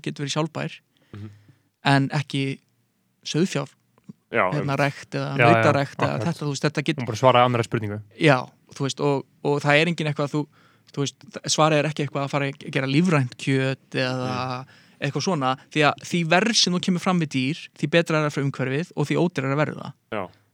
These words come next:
Speaker 1: Þannig að, þú veist, hvatarnir í þessu kerfi eru náttúrulega allir gjörsamlega fucked, út af því að
Speaker 2: Akkurat.
Speaker 1: þú, því, því meira sem þú mengar og því, hérna, <laughs> því verr sem þú kemur fram við dýrið þitt, því ódýrara getur þú framleitt það.
Speaker 2: Nei, af því
Speaker 3: Mhm.
Speaker 2: ég held að, einmitt, af því, eins og ég var að segja, ef ég fengi bara einhvern V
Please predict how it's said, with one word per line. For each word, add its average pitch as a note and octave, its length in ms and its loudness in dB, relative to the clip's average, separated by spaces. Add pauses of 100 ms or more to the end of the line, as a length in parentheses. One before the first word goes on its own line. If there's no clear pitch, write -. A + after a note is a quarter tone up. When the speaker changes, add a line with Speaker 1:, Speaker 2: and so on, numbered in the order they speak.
(240)
Speaker 1:
Þannig C#3 180 2
að, C3+ 120 0
þú D3 120 0
veist, - 200 -6 (840)
hvatarnir D#3+ 540 4
í D3+ 60 -2
þessu D#3 200 -2
kerfi E3 180 0
eru C#3 60 -2
náttúrulega C#3 240 -4
allir - 180 -12
gjörsamlega C#3 540 -2
fucked, - 460 -6
út - 80 -10
af C#3 80 -6
því C#3 80 -2
að C3+ 180 -2
Speaker 2:
Akkurat. G2 380 -10 (160)
Speaker 1:
þú, - 60 -14 (140)
því, - 200 -10
því D#3+ 180 -2
meira D#3 300 2
sem D3+ 100 -2
þú D3+ 60 -2
mengar D#3 360 -2
og C3+ 80 -4
því, D3 140 -2 (220)
hérna, C#3+ 240 -6 (260)
<laughs> - 300 -20
því C#3+ 100 -4
verr D3 160 0
sem D#3+ 160 0
þú C#3+ 60 -8
kemur D3 140 -4
fram D#3+ 160 -2
við C#3+ 120 -4
dýrið D3+ 340 0
þitt, - 240 -12 (160)
því D3 160 -2
ódýrara C#3+ 380 -2
getur C#3 240 -6
þú C3+ 80 -4
framleitt D3+ 340 -4
það. - 200 -12
Speaker 2:
Nei, B2+ 140 0
af A2+ 80 2
því B2 80 2
Speaker 3:
Mhm. B2+ 100 2
Speaker 2:
ég C#3+ 100 4
held C#3+ 160 -2
að, B2+ 160 0 (100)
einmitt, B2 200 -6
af A#2+ 100 -2
því, A#2+ 80 -2 (180)
eins A2+ 140 -8
og - 0 -
ég A#2 80 2
var A2 40 2
að - 40 -14
segja, F#2+ 160 2
ef A2 60 2
ég A2+ 100 -2
fengi B2+ 200 -2
bara G2+ 260 4 (340)
einhvern G2+ 240 -6 (320)
V G#2+ 140 -2